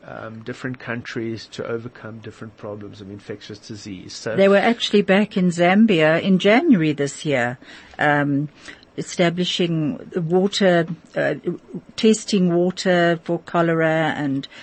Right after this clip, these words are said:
Speaker 2: because of that outbreak. It's quite amazing, actually, the, the work that they do do. I,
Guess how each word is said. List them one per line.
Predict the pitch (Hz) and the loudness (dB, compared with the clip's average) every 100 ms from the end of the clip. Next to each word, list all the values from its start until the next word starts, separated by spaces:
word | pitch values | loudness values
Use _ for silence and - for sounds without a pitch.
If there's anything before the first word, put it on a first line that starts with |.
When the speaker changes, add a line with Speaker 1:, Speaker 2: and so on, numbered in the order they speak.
| - | -16
Speaker 2:
because | - 185 165 | -2 0 0
of | |
that | 151 156 - | 0 0 -2
outbreak. | 131 139 - 143 139 - | -6 -6 -2 0 0 -4
It's | - 233 - | -6 -6 -4
quite | 349 311 214 | 0 2 2
amazing, | 175 175 175 151 131 127 | 2 2 2 0 -2 -2
actually, | 113 - - 139 | -2 -4 -6 -6
the, | 131 131 139 - - - - | -2 -2 -2 -6 -20 -20 0
the | 220 | 2
work | 180 202 202 196 | 6 6 6 4
that | 196 180 | 0 2
they | 175 156 | 4 2
do | 156 165 165 | 2 0 0
do. | 147 139 143 - - - - - _ _ - _ - - - | -2 -2 -2 -6 -20 -20 -20 -20 _ _ -20 _ -20 -14 -6
I, | - 208 208 | 0 2 2